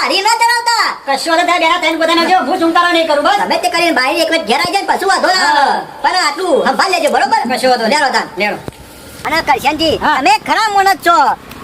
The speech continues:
Speaker 1: આટલી ગરા બારી કુટી, તે પહેલા ના અંબારી, પણ આ જેવું કોમ આવ્યું છે, એવી પાછી અંબારી છે. તો તે વાળા માણસ તો ખરા, કી કે ના કી?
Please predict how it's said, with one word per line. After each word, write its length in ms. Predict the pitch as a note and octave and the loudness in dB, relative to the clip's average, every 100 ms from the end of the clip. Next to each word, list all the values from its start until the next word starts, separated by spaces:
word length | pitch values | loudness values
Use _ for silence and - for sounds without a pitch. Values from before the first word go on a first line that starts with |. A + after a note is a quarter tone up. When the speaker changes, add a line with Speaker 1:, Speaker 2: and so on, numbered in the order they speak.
| - C#4 | -4 -4
Speaker 1:
આટલી 220 | D4+ G#4 | -2 -2
ગરા 200 | G4+ G#4 G4 | 0 2 0
બારી 260 | F4 G4+ F#4 | 0 0 -2
કુટી, 320 | E4 G#4+ F#4+ C#4 - - - - | -4 0 0 -2 -6 -18 -16 -2
તે 80 | F4+ - | -2 0
પહેલા 220 | D4+ D4+ F#4+ | 0 2 0
ના 80 | F#4 E4+ | 0 2
અંબારી, 340 | D4 C#4+ A#3+ - | 0 0 0 0
પણ 120 | F4+ | -2
આ 100 | D#4 A#3+ | -2 2
જેવું 200 | G4 - | 2 4
કોમ 160 | G4+ A4+ | 4 4
આવ્યું 220 | A#4 A#4 | 2 2
છે, 440 | F#4+ F#4+ - - D4 | 2 0 -4 -4 0
એવી 120 | A4 F4 | 2 0
પાછી 240 | C4 G4+ | 0 -2
અંબારી 340 | F#4+ F#4+ G4 E4 | 0 -2 -2 -2
છે. 80 | E4+ - | -2 0
તો 80 | G4 F4 | -2 0
તે 60 | F#4+ | 2
વાળા 200 | G4 G4+ | 2 2
માણસ 240 | E4+ F#4+ G4+ | 2 2 2
તો 80 | G#4+ | 0
ખરા, 240 | G#4+ A4+ D#4 - - | 2 0 0 -4 -4
કી 120 | G4 A4+ | 0 2
કે 80 | A4 | 2
ના 100 | F4+ G#4 | 0 0
કી? 220 | B4 A#4 | 2 2